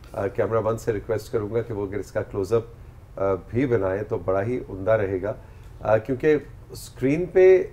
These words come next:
देखा, देखा जाना आर्ट का एक और चीज़ है, लेकिन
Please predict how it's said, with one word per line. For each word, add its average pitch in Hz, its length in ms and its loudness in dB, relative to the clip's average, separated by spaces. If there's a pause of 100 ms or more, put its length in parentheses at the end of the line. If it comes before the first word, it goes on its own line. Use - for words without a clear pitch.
(120)
देखा, 123 520 2 (340)
देखा 139 640 2
जाना 120 640 0
आर्ट 117 240 6
का 123 180 4
एक 117 200 0
और 117 180 8
चीज़ 120 300 0
है, 123 60 6
लेकिन 117 320 0